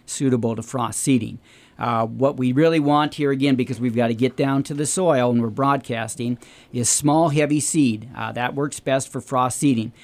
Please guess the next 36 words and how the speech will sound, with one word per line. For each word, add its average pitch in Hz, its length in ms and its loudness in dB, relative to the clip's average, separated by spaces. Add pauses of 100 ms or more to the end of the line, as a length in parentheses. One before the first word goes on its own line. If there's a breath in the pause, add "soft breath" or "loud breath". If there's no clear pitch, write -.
(200 loud breath)
And 123 140 -2
in 123 100 2
general, 139 680 2
uh, 120 140 -6
when 120 180 -2
we 113 80 -4
think 151 240 -2
about 139 280 0
that, 135 340 -2
clovers 165 680 0 (240 soft breath)
have 123 200 -2
the 117 60 -6
best 139 420 -2
frost 131 320 -2
seeding 123 300 0
success. - 640 -6 (340 loud breath)
And 120 180 -4
red 175 220 2
clover, 127 540 -2
uh, 117 260 -4
in 127 180 0
particular, 135 540 -2
is 120 140 -6
probably 127 320 -2
the 117 100 0
most 127 500 4
widely 151 460 0
used 156 260 0
forage 139 280 0
species 117 580 -4 (280 soft breath)
when 131 120 2
it 123 80 -2
comes 123 240 2
to - 80 -10
frost 120 380 -2
seeding. 127 400 0